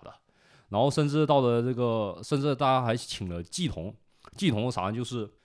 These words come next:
一个人宣称自己获得了神明的启示，在这个做法之后就可以，可能是变成这个三太子，可能变成二郎神。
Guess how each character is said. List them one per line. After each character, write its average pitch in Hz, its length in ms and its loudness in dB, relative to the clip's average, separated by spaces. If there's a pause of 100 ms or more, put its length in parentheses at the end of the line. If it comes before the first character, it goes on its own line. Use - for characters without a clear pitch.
一 104 120 -4
个 147 120 4
人 113 200 6
宣 139 220 0
称 135 160 0
自 143 180 0
己 95 180 -6
获 127 200 0
得 104 80 0
了 113 100 4
神 104 160 -2
明 123 140 0
的 123 80 2
启 85 220 -10
示， 92 260 -8
在 117 220 2
这 117 40 -2
个 120 120 2
做 151 200 2
法 92 160 2
之 104 120 0
后 110 100 2
就 120 80 -4
可 98 160 -4
以， 95 280 -4
可 - 120 -10
能 95 100 -4
是 117 80 -4
变 123 200 -2
成 98 120 -2
这 113 80 -4
个 107 80 -2
三 135 220 -2
太 139 160 2
子， 90 240 -4
可 - 100 -10
能 101 160 -2
变 131 160 2
成 98 140 -2
二 139 100 2
郎 104 140 4
神。 80 240 -4